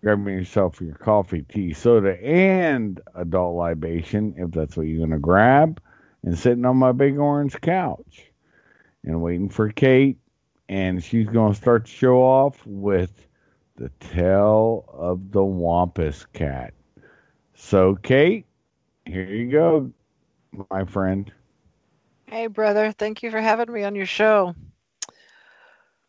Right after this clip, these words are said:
Speaker 2: Well,
Speaker 1: Of course, sister. Why wouldn't I?
Speaker 2: The legend of the Wampus Cat.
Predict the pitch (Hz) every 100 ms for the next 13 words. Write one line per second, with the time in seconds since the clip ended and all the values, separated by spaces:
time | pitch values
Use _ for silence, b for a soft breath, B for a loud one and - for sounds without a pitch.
0 | _ _ - 302 311 220 160 165 - 247
1 | 269 220 - 196 170 - 208 220 208 185
2 | 190 214 240 226 139 87 76 78 _ _
3 | _ _ B B B B B B B _
4 | - 170 170 214 247 240 233 233 233 -
5 | B B - 180 180 175 156 143 143 -
6 | - - - - - -